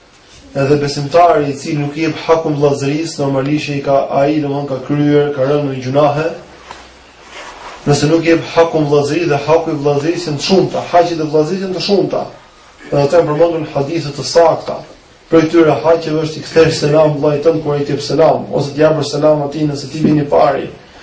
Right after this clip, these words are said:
Prej këtyre haqeve është ta vizitosh nëse është i smur. Prej këtyre haqeve, e, është nëse i vdes, ti falë xhenazën.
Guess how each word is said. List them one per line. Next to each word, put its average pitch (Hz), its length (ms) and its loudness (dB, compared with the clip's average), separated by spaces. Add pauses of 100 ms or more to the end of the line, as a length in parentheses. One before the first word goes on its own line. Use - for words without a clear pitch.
(320)
Prej 151 160 2
këtyre 160 320 4
haqeve 165 480 4
është 156 160 -4
ta 147 100 0
vizitosh 151 540 0
nëse 151 180 -2
është 151 160 -2
i 147 140 -4
smur. 160 420 2 (600)
Prej 160 180 4
këtyre 165 300 6 (100)
haqeve, 185 500 2 (560)
e, 165 120 8 (200)
është 175 220 -2
nëse 165 260 4
i 151 100 -4
vdes, 180 460 2
ti 151 160 -4
falë 165 300 6
xhenazën. 156 680 -2